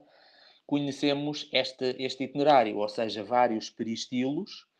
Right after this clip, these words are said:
que terminam em grandes salas de recepção, seja em tripla ábside,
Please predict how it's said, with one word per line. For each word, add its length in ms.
que 140
terminam 720
em 160
grandes 640
salas 400
de 120
recepção, 680
seja 340
em 60
tripla 500
ábside, 400